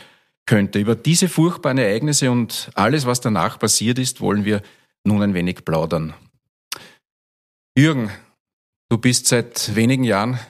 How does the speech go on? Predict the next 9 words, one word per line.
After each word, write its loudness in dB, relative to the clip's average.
Kommandant -2
in 0
Untersiebenbrunn. 0
Als 2
du 0
erfahren 0
hast, -4
dass, 0
äh, -4